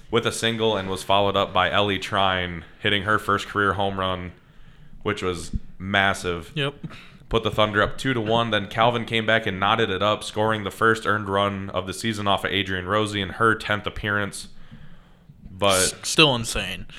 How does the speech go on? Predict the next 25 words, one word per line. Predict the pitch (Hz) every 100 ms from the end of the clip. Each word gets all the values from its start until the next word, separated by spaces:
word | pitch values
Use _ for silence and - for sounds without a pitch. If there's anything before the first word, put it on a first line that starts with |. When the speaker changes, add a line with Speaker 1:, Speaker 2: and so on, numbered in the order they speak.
| -
Speaker 1:
which, | 98 117 120 107
yeah, | 95 80 85
as | 110
a | 101
freshman, | - 107 101 - 95 90 87 - - - - -
tenth, | 117 110
it | 104 - -
takes | - 113 107
until | 107
your | 104
tenth | - 107 104
appearance | - 104 104 98 - -
to | 92 87 85 - - - - - - - 120
Speaker 2:
Yep. | 113 -
Speaker 1:
have | 107
your | 101
first | 92 107 104 160
earned | 104 110 95
Speaker 2:
<laughs> | 101
Speaker 1:
run | 104
allowed. | 92 87 90 87 80
I | 90
mean, | 92
that's | 87 92 -
just | 90 85